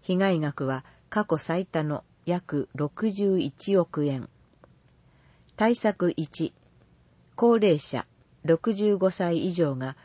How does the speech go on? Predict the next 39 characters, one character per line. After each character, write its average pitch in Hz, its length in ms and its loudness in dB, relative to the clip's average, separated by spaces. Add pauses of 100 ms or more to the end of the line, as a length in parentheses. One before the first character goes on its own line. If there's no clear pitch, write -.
(320)
携 240 240 4
帯 220 200 2
電 208 220 2
話 139 120 -2
で 127 120 -4
通 - 200 -4
話 196 200 4
し 180 140 -8
な 180 140 -2
が 143 120 -4
ら 127 180 -4 (120)
エ 214 140 2
ー 220 60 -2
テ - 140 -8
ィ 214 160 0
ー - 20 4
エ 208 60 4
ム 143 180 0
を 127 60 -4
操 208 240 0
作 139 200 -6
し - 80 -12
て 180 120 0
は 131 180 -2
い 131 100 -12
け 175 140 2
ま 151 120 -2
せ 135 200 -8
ん。 120 100 -12 (1040)
令 214 180 6
和 147 140 2
七 - 300 -4
年 143 260 -2 (160)
十 208 220 0
月 202 300 0
一 180 320 -2
日 170 300 -4
施 - 180 -10
行。 127 380 -4